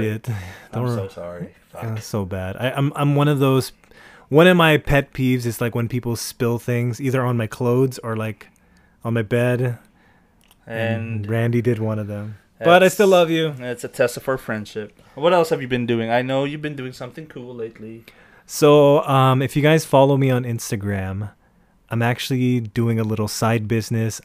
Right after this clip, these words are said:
Speaker 1: I'm gonna start baking some pies, and I'm gonna start selling them.
Speaker 2: He's gonna call it Pie Pimp. Just kidding. I don't know.
Speaker 1: That's actually not a bad name.
Speaker 2: <laughs>
Speaker 1: Pie Pimp.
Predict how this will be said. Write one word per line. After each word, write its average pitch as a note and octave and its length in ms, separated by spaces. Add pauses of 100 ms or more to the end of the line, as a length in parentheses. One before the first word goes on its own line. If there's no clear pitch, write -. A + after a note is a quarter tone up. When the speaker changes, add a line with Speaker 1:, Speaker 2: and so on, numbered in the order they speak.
(100)
Speaker 1:
I'm A#2 440
gonna A#2 220
start A2 320
baking A#2 320
some A2 220
pies, G#2+ 580
and A#2 100
I'm A2+ 140
gonna A#2 160
start A2+ 260
selling A2 340
them. F#2 280 (320)
Speaker 2:
He's E3 300
gonna D3 180
call C3+ 320
it C3+ 240
Pie D3 360
Pimp. A2 420 (320)
Just - 180
kidding. A2 300
I A2 100
don't G#2 160
know. G#2+ 320
Speaker 1:
That's E3+ 220
actually C4 220
not D3 120
a C3 60
bad C3 280
name. B2 360 (200)
Speaker 2:
<laughs> G#3 760
Speaker 1:
Pie E3+ 340
Pimp. D#3 460